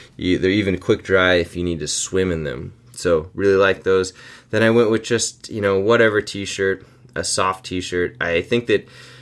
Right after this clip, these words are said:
the first day I had, like, a textile t-shirt, which was better, and I wish I would have had for all three days, but I had just a cotton t-shirt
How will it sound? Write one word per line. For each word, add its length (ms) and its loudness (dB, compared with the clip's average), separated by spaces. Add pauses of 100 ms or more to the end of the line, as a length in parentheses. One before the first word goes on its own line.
(100)
the 100 0
first 400 2
day 160 4
I 60 2
had, 240 0
like, 160 -2
a 80 -8
textile 720 -2
t-shirt, 500 -4
which 220 -6
was 180 -6
better, 500 2
and 80 4
I 80 4
wish 220 0
I 60 -2
would 80 -2
have 80 -8
had 180 -4
for 300 -6
all 180 0
three 300 -6
days, 320 2
but 120 -6
I 40 0
had 180 0
just 180 -6
a 60 -6
cotton 480 -6
t-shirt 540 -4